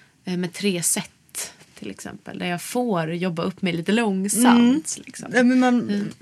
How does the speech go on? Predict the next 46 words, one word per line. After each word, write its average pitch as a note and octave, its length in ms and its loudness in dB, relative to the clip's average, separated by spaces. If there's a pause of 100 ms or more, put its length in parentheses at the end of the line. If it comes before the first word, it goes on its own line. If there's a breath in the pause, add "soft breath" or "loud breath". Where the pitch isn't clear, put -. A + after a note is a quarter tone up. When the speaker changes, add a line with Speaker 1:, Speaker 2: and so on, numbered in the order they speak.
Speaker 2:
man - 240 -6
Speaker 1:
Mm. B3 180 6
Speaker 2:
arbetar A#3+ 360 2
ju C4+ 60 2
upp C#4+ 100 -8
sig - 140 -2
själv G#3+ 200 -2
psykiskt B3+ 580 -6
på - 80 -8
ett E3 60 -6
helt D#3 220 -2
annat D3+ 240 -4
sätt. E3 260 -6
Speaker 1:
Ja. G#3 320 2 (380 loud breath)
Speaker 2:
Sen G3 160 0
tycker F#3+ 240 -2
jag F3+ 60 4
att E3+ 60 -2
det F#3 60 -2
är - 20 2
mycket E3 260 0
roligare F#3 520 4
med, D#3 380 0
eh, D#3+ 80 -2
Speaker 1:
Mm. F#3+ 160 -4
Speaker 2:
koreografi D3 840 -6
och D#2+ 60 -18
burlesk - 540 -6
och - 60 -4
Speaker 1:
Ja. - 20 4
Speaker 2:
allt F3 160 4
det D#3+ 60 4
här, D3 180 2
men, D#3+ 260 2
Speaker 1:
Mm. G3 200 0 (600 loud breath)
Speaker 2:
eh, D#3 440 0
det E3+ 100 0
är E3+ 40 4
en E3+ 80 2 (360)
helt G3+ 320 0
annan D3+ 260 -2
inställning D#3 640 0
man D3+ 100 -6
får - 220 -8
inombords. D3 800 0 (140)
Speaker 1:
Mm. F3+ 260 -4